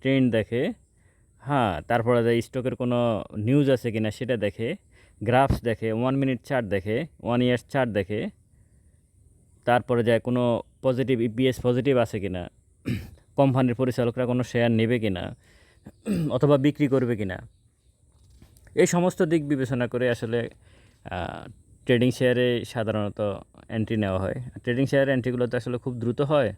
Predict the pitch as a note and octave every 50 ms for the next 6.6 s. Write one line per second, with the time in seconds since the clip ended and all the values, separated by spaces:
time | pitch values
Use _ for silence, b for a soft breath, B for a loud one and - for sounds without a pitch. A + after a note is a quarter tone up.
0 | - _ _ _ _ - A#2 A2 A2 A2+ B2 A#2 - C3 B2+ A2+ A2 - A#2 A2+
1 | A2 G#2 G2 A#2 G#2+ - - A2+ A2 G2+ G#2+ B2 B2+ - - G2+ F#2+ G#2 F#2+ -
2 | A2+ A2+ - - - - B2+ - - A2 G2+ G#2 G#2+ F#2 - G2+ F#2+ F2+ F2+ F2+
3 | F#2 A2+ E3 C#4 - - b b b b b b b b b b b b b b
4 | b b b b b b b b b - _ B2+ A#2 A2 A2+ B2 - D3+ D#3 D#3
5 | D3 C3+ B2 A#2 A2 G#2+ G#2+ A2 C#3 D#3 E3 E3 D#3+ D#3+ D#3 C3 A#2+ B2+ E3 D#3
6 | C3+ B2+ A#2+ - - B2 A#2 A2 - - G#2+ A2 -